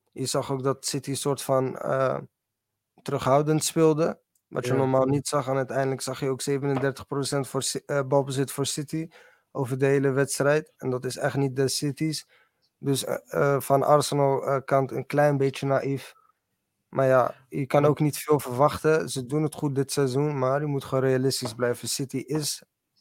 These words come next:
Speaker 1: nog steeds gewoon een beter elftal, ondanks dat zij het nu tweede staan.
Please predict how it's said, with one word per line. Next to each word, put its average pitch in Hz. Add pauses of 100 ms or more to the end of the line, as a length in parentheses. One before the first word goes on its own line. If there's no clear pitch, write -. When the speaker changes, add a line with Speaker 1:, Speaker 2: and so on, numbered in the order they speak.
(320)
Speaker 1:
nog 143
steeds 147
gewoon 139
een 135
beter 131
elftal, 131
ondanks 131
dat 127 (460)
zij -
het 131
nu 135
tweede 127
staan. 143